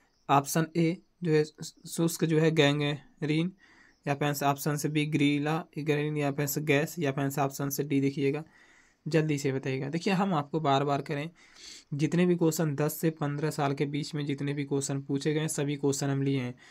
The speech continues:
और आप लोग वीडियो को लाइक करिएगा, शेयर करिएगा। चैनल पे पहली बार अगर विजिट करें, चैनल सब्सक्राइब कर लीजिएगा।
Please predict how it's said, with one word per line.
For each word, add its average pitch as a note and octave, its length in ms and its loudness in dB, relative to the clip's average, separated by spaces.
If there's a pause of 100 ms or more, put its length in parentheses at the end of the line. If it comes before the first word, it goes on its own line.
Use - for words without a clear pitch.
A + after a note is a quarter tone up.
(240)
और C#3+ 120 2
आप D#3 180 4
लोग D#3+ 160 4
वीडियो D3+ 200 6
को D#3 100 2
लाइक C#3+ 280 4
करिएगा, D3+ 320 4
शेयर D3 240 2
करिएगा। D3 360 2
चैनल C#3 280 -2
पे C#3+ 80 -2
पहली C#3+ 320 -2
बार D3 160 2
अगर D3 180 0
विजिट D3+ 260 -2
करें, C#3+ 240 -2
चैनल C#3 240 -2
सब्सक्राइब C3 520 -4
कर C3 60 -6
लीजिएगा। B2 400 -4